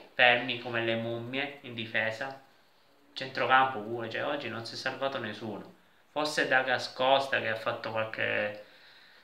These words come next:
qualche bella giocata, forse, l'unico che si sa, ma gli altri proprio zero, Dybala, Higuain, eh, la-, De Sciglio, Mandzukic, eh, Mandzukic, buonanotte, Bentancur, tutti,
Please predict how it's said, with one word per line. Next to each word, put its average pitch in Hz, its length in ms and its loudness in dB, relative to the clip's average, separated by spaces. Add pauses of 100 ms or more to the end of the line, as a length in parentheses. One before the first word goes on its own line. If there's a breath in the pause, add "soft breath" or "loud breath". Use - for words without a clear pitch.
(260 loud breath)
qualche 120 240 -6
bella 120 300 4
giocata, 120 640 4
forse, 113 480 0
l'unico 120 320 -4
che 110 80 -2
si 113 180 -8
sa, 113 180 0
ma 107 160 -4
gli 113 80 -2
altri 127 280 -2
proprio 110 380 -2
zero, 110 400 0
Dybala, 110 600 0
Higuain, 110 600 -6
eh, 110 480 -6
la-, 110 260 -6 (280 loud breath)
De 117 200 -4
Sciglio, 113 800 0
Mandzukic, 113 1040 -8
eh, 123 140 -6
Mandzukic, 110 680 -8
buonanotte, 117 760 -6 (480 loud breath)
Bentancur, 113 720 -6
tutti, 156 400 -4